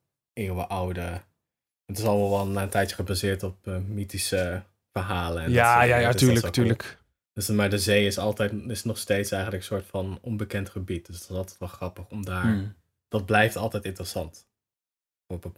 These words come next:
Speaker 1: op een bepaald niveau altijd een beetje... Want wat komt er allemaal uit het diepe en is het allemaal wel veilig en we weten het eigenlijk niet. <laughs>
Speaker 2: Mysterieus.
Speaker 1: Dat is, ja, mysterieus.
Speaker 3: Ja.
Speaker 1: Dus, eh,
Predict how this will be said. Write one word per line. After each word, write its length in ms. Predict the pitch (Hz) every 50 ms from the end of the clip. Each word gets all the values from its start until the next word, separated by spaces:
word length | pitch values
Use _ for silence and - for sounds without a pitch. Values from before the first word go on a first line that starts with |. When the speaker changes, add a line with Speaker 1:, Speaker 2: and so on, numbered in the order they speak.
| _ _
Speaker 1:
op 160 | - 127 104
een 80 | 98 95
bepaald 460 | 92 - 95 90 85 85 85 - -
niveau 400 | 104 101 92 - 95 87 82 76
altijd 320 | 82 92 90 - 98 90
een 80 | 95 92
beetje... 520 | 92 92 90 85 - - 90 87 90 92 - _ _ _ _ _ _ _ _ _
Want 140 | _ 101 98
wat 80 | 101 -
komt 140 | - 117 107
er 60 | 110
allemaal 200 | 104 101 107 101
uit 120 | 101 101
het 140 | - 98 95
diepe 280 | - 113 113 113 - 113
en 240 | 110 95 92 98 95
is 140 | 95 92
het 100 | - -
allemaal 260 | - 98 98 98 98 95
wel 400 | 95 92 92 92 92 92 - _ _ _ _ _ _ _ _ _
veilig 540 | 113 101 104 104 110 110 110 110 107 -
en 120 | - 92 92
we 60 | 92
weten 280 | 92 101 104 113 - 104
het 80 | - -
eigenlijk 360 | 107 110 107 - 101 98 92
niet. 120 | 107 110
<laughs> 0 |
Speaker 2:
Mysterieus. 600 | 117 117 - - - 131 127 117 147 107 113 113 113 104
Speaker 1:
Dat 100 | 95 -
is, 100 | 98 -
ja, 180 | - 104 90
mysterieus. 720 | 95 101 101 - - - 104 95 92 87 87 90 - - _ _ _ _ _ _ _ _ _ _ _ _
Speaker 3:
Ja. 220 | 120 110 107 104
Speaker 1:
Dus, 240 | 113 104 98 - -
eh, 80 | 92